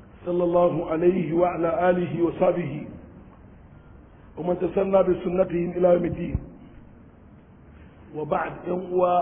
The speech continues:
السلام عليكم ورحمة الله وبركاته. Yau darasinmu na wannan yini mai albarka, za mu tashi ne a kan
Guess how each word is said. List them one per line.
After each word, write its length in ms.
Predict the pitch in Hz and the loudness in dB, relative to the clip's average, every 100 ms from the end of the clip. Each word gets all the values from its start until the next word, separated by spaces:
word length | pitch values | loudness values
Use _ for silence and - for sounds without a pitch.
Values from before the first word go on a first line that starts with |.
| - | 0
السلام 300 | - 170 175 160 | -6 -4 -4 -6
عليكم 560 | - 202 170 - 160 | -6 -4 -4 -4 -8
ورحمة 420 | 151 170 - - - | -4 -4 -6 -12 -10
الله 320 | 156 165 170 147 151 | -4 -2 -2 -2 -2
وبركاته. 580 | 170 165 - - 113 - - - - - - - - - - - - - 92 90 - - - - - - - - - - - - - - - - - - - - | -2 -2 -4 -8 -10 -14 -16 -20 -20 -20 -20 -20 -20 -20 -20 -20 -6 0 2 2 -2 -6 -12 -18 -20 -20 -20 -20 -20 -20 -20 -20 -20 -20 -20 -20 -20 -20 -20 -8
Yau 560 | 170 202 196 196 190 - - - - - - - | 2 4 4 4 0 -6 -16 -18 -20 -20 -20 -18
darasinmu 640 | - 165 180 - 190 190 175 | -6 -2 -2 0 0 2 0
na 80 | 170 | 2
wannan 380 | 180 180 170 175 | 2 2 -2 -2
yini 220 | 185 175 | 0 0
mai 80 | 175 | -2
albarka, 480 | 175 175 190 185 147 - - - - - - - - - - - - - - - - - - - - - | -2 2 2 2 -6 -10 -18 -20 -20 -20 -20 -20 -20 -20 -20 -20 -20 -20 -20 -20 -20 -20 -20 -20 -20 -16
za 180 | 147 185 | -4 -2
mu 100 | 185 | 0
tashi 320 | 185 185 185 180 | 2 2 2 -4
ne 140 | 180 | -4
a 160 | 185 170 | -2 -2
kan 240 | - 175 | 0 0